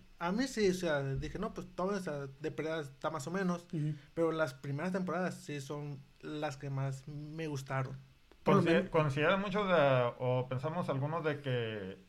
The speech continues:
Speaker 3: en algunos grupos de Los Simpson que estoy en Facebook, uno o dos nomás, de este, que de la diez para abajo eran la aduana, ya después es cuando empezaron
Speaker 2: Ujú.
Speaker 3: así
Speaker 2: A, a
Speaker 3: irse
Speaker 2: decaer,
Speaker 3: en
Speaker 2: sí, la
Speaker 3: decadencia,
Speaker 2: decadencia.
Speaker 3: ajá. Como dice el chino, o sea, pueden influir, eh,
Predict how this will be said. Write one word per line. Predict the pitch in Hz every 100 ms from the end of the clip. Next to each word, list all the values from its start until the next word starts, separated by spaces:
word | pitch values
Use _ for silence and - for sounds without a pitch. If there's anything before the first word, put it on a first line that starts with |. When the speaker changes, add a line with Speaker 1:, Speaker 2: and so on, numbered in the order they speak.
| _
Speaker 3:
en | 107
algunos | 120 135 156 151
grupos | 151 151 151
de | 127 110 104 101
Los | 107
Simpson | 143 139 143
que | 123
estoy | 127 143
en | 139
Facebook, | 165 143 - - 113
uno | 120 135
o |
dos | 107 131
nomás, | 131 131 143 - - - - - _ 123
de | 123
este, | 135 135 135
que | 139
de | 135 131
la | 123 120
diez | 165 214
para | - 160 180
abajo | 220 202
eran | 175 180
la |
aduana, | 151 143 139
ya | 139 196
después | 190 208 190
es | 202
cuando | 196 185
empezaron | 180 160 165 165
Speaker 2:
Ujú. | 165 160 - - - - - 131
Speaker 3:
así | 127 139 156
Speaker 2:
A, |
a |
Speaker 3:
irse | 156 165
Speaker 2:
decaer, | 151 175
Speaker 3:
en | 165
Speaker 2:
sí, | 156
la | 147
Speaker 3:
decadencia, | 180 165 165
Speaker 2:
decadencia. | 160 143 131 180
Speaker 3:
ajá. | 180 - -
Como | - 143
dice | 147 160
el | 196
chino, | 196 208 190
o |
sea, | 175 156 -
pueden | 185 208
influir, | 202 - 147 151 175
eh, | 185 185 185